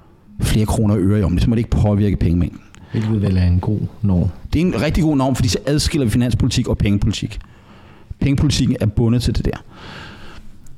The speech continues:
Speaker 1: Men vi har, vi har, men sandheden er bare, at den norm har vi ikke opfyldt
Speaker 2: Mm.
Speaker 1: siden to tusind og otte. Den har i princippet været suspenderet.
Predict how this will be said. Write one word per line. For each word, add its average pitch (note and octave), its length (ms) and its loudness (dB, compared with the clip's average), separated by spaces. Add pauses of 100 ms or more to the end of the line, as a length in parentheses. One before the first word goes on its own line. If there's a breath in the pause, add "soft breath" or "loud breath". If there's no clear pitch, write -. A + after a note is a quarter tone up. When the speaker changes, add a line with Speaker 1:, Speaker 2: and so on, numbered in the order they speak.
(720)
Speaker 1:
Men B2+ 380 4
vi C3+ 60 4
har, C3 360 2
vi C3 160 2
har, B2+ 340 2 (380)
men C3 360 2
sandheden E3 340 2
er B2+ 120 0
bare, A#2 340 2 (380)
at A#2+ 120 -2
den C#3+ 120 2
norm B2 240 2
har C3+ 100 2
vi B2 80 2
ikke A2 160 0
opfyldt - 520 0 (180)
Speaker 2:
Mm. A2+ 60 -6 (280)
Speaker 1:
siden A#2+ 240 0
to G#2 160 0
tusind A2+ 260 0
og B2+ 60 2
otte. D#3 160 0 (520)
Den A2+ 100 2
har A#2+ 80 2
i A2+ 80 2
princippet A2 560 0
været G2 140 2
suspenderet. G#2 640 0